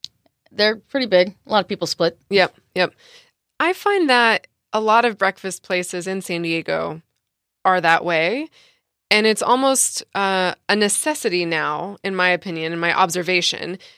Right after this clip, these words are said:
Speaker 2: that when you open a breakfast place in San Diego, people expect larger portions and are disappointed when they don't get them. Do you agree,
Speaker 1: I,
Speaker 2: or?
Speaker 1: I would, uh,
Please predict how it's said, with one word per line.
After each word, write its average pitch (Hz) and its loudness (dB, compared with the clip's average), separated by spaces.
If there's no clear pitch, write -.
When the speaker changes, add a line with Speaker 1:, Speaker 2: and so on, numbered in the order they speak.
Speaker 2:
that 185 4
when 196 -2
you 180 0
open 269 2
a 214 2
breakfast 170 0
place 170 -2
in 185 -4
San 170 -2
Diego, 160 0
people 208 -2
expect - -4
larger 185 2
portions 165 -2
and 185 -2
are 175 2
disappointed 175 -2
when 165 -8
they 170 0
don't 175 0
get 180 -2
them. 170 -10
Do 190 -8
you 190 -6
agree, 196 -8
Speaker 1:
I, 233 2
Speaker 2:
or? 214 -8
Speaker 1:
I 226 4
would, 247 -2
uh, 214 2